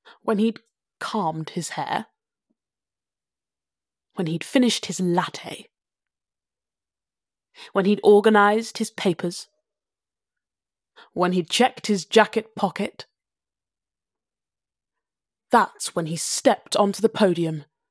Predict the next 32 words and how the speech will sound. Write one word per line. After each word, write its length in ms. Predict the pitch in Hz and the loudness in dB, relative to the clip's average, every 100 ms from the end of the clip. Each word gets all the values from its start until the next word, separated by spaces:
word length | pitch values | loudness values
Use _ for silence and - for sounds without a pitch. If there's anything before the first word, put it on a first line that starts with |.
| _ _ _ _ _ | _ _ _ _ _
and 100 | 170 | -8
addressed 440 | 160 185 180 - | -4 -2 0 -2
the 100 | - | -4
hall. 440 | 170 160 147 143 - _ _ _ _ _ _ _ _ _ _ _ _ _ _ _ _ | -4 -6 -8 -12 -20 _ _ _ _ _ _ _ _ _ _ _ _ _ _ _ _
He 180 | _ 240 | _ 0
never 240 | 359 415 | 2 2
felt 320 | - 220 185 - | 2 0 0 -4
adequately 520 | - - 190 - 190 175 | -2 -2 -2 -4 -4 -6
briefed. 640 | - 185 190 - - - _ _ _ - | -6 -6 -6 -10 -14 -16 _ _ _ -2
No 140 | 392 | 0
politician 540 | 240 175 165 180 170 165 | 0 -2 -4 -4 -4 -4
ever 140 | 151 | -6
did. 260 | 147 - - - - - - _ | -8 -10 -12 -18 -20 -20 -20 _
But 420 | 240 208 - - - _ _ _ | 2 2 -2 -14 -14 _ _ _
a 60 | - | -12
good 320 | - 247 254 269 | -2 0 2 0
education 800 | 220 196 - 160 160 170 202 - - - | -2 -2 -6 -4 -4 -6 -8 -12 -18 -8
had 160 | - 175 | -8 -2
given 220 | 196 196 | 0 0
him 140 | 185 | 0
the 80 | 185 | 0
confidence 600 | 185 330 226 - 160 - - | 2 2 2 -2 -6 -6 -4
to 140 | 175 | -4
ride 360 | 160 226 233 196 | 2 4 4 4
out 220 | 156 - | 0 0
most 260 | 233 165 | -2 -2
situations 640 | - - - - - 196 - | -4 -6 -6 -6 -6 -8 -4
with 140 | 220 | -4
a 60 | 220 | -2
combination 520 | - 339 339 330 - | -4 -2 0 -2 -4
of 120 | 302 | -8
charm 640 | - - 302 311 311 311 | -2 2 4 4 2 -2